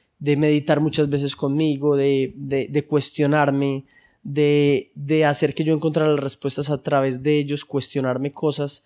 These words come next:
en vez de responderme y darme las respuestas, me, me llevaban a que yo me cuestionara y las encontrara.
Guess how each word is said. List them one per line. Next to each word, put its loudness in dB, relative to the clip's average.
en -2
vez 0
de 2
responderme -2
y 2
darme 0
las -2
respuestas, -8
me, -4
me 0
llevaban 4
a 0
que -4
yo -2
me -2
cuestionara -2
y 2
las 0
encontrara. 0